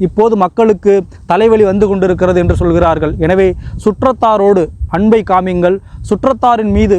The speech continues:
கோபம் கொள்ளாமல் வீட்டில் இருப்பவர்களை நேசியுங்கள், சந்தோஷமாக உங்களது வாழ்க்கையை மாற்றிக்கொள்ளுங்கள். அப்படி மாற்றிக்கொண்டீர்கள் என்றால் தொண்ணூறு சதவீதம் தலைவலிகள் வராது என்று சொல்கிறார்கள். மேலும் தலைவலி வராமல் இருப்பதற்கு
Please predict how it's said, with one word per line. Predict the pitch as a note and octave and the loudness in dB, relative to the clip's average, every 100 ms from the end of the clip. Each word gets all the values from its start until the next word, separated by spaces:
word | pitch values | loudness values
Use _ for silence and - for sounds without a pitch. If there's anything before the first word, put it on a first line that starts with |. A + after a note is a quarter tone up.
| F#3 - | -2 0
கோபம் | G#3 A3+ A3 | 0 0 -2
கொள்ளாமல் | G3 F#3+ F#3 F3 F3+ G3+ - - - | 0 2 2 2 0 -2 -6 -8 -2
வீட்டில் | F3+ C#4+ A3+ C4 A#3+ | 2 2 2 2 2
இருப்பவர்களை | G#3+ A3 G#3 G3 F#3 F3 D#3 | 2 2 2 2 0 0 0
நேசியுங்கள், | A3+ A#3+ A3+ G3+ F3+ F#3 G#3 - - - G#3 | 2 2 0 2 2 0 -2 -10 -20 -6 -2
சந்தோஷமாக | A3+ C4 D4+ C4 B3+ C4 B3 | 0 4 2 2 0 2 0
உங்களது | A#3+ A3 G#3 F#3 | 0 0 2 2
வாழ்க்கையை | G3 A3 A3 G3 F3 | 0 0 0 0 0
மாற்றிக்கொள்ளுங்கள். | G3 G3+ F#3+ F#3 F3 D#3 F3 | -2 -2 0 2 2 0 0
அப்படி | D3+ F#3 | -2 0
மாற்றிக்கொண்டீர்கள் | E3+ G#3+ A#3 A#3 A#3 G#3+ G3+ G3+ | 2 0 -2 0 2 2 2 2
என்றால் | G3 F#3+ G3 G#3 - - _ - - | 2 2 2 0 -10 -20 _ -8 0
தொண்ணூறு | A#3 C4+ D4 C#4 B3 | 2 4 4 4 2
சதவீதம் | A#3 B3 C4 A#3 - - - | 2 2 2 0 -2 -12 -4
தலைவலிகள் | F3+ A3+ A#3 G#3+ G3+ F#3 | -2 0 2 2 2 2
வராது | F3 G3+ G3+ F#3+ E3 - - | 2 2 2 -2 -6 -10 -4
என்று | F#3 F3 | -2 0
சொல்கிறார்கள். | F#3 F#3 F3+ E3+ D#3+ D3+ - - - E3+ F#3 | 0 2 2 0 -2 -8 -10 -20 -8 0 2
மேலும் | A#3+ C4 A#3+ A#3+ _ - - - | 4 2 2 -2 _ -20 -20 -4
தலைவலி | F#3+ A#3+ D4+ D4 C#4 B3 | 0 2 2 2 0 2
வராமல் | F#3+ A#3 D4 C#4+ C4 | 0 2 2 2 2
இருப்பதற்கு | A#3 G3+ A3 G3+ E3 G3+ | 0 -2 -2 -2 -2 0